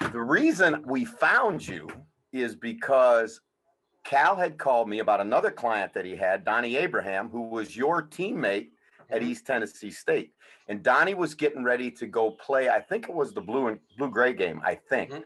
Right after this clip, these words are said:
Speaker 1: And, uh, Cal asked me if I'd come to Tampa and,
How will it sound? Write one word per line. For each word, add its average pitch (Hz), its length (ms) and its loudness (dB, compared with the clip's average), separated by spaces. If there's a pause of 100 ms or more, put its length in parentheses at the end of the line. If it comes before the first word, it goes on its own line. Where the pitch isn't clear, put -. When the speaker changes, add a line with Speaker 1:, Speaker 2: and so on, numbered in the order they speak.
(720)
Speaker 1:
And, 113 440 2 (300)
uh, 98 380 4 (920)
Cal 143 280 6
asked 135 240 4
me 139 120 -2
if 113 120 -2
I'd 107 160 4
come 131 240 0
to 151 80 -2
Tampa 110 600 -2
and, 101 300 -4